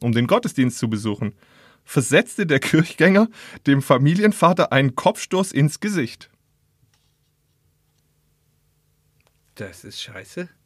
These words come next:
Speaker 1: Das ist scheiße. Der einundvierzigjährige muss sich darauf, musste sich daraufhin in ärztliche Behandlung begeben. Die Polizei leitete gegen den vierzigjährigen ein Ermittlungsverfahren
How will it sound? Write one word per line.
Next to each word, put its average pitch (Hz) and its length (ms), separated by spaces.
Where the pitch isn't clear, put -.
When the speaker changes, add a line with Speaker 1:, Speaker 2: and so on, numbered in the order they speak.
Speaker 1:
Das - 220
ist - 80
scheiße. 202 440
Der 151 120
einundvierzigjährige 175 640
muss 165 160
sich - 120
darauf, 131 380
musste 165 280
sich 151 160
daraufhin 131 420
in - 140
ärztliche 131 480
Behandlung 120 480
begeben. 180 380
Die 151 60
Polizei 117 560
leitete 151 400
gegen 139 240
den 117 100
vierzigjährigen 156 640
ein 135 160
Ermittlungsverfahren 147 840